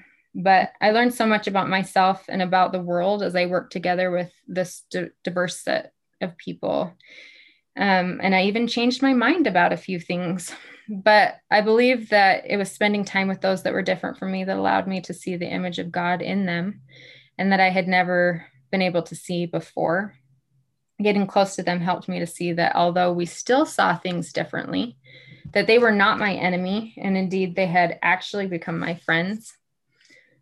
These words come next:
So yeah, I, I, I'm really grateful for <laughs> my weaknesses in a lot of these things,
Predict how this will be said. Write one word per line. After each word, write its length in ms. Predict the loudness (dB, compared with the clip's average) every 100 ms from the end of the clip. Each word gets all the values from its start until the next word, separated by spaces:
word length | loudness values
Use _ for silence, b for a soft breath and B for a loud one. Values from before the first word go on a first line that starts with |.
| _
So 460 | -2 4 6 4 0
yeah, 520 | 0 4 6 6 4 0 _ -6 2
I, 40 |
I, 140 | 2 2 -14 -14 -12 -2
I'm 200 | 4 6
really 220 | 8 6
grateful 480 | 6 2 2 0 0
for 480 | 2 4 4 2 B B B _ _ _ -20 -20 _ -20 _ 0
<laughs> 360 | 2 2 2 2
my 220 | 4 4
weaknesses 880 | 2 2 0 0 4 6 6 2 -8 -16 -8
in 140 | -2 2
a 80 |
lot 220 | 4 6 4
of 80 |
these 220 | 2 -6 -4
things, 520 | -2 2 2 0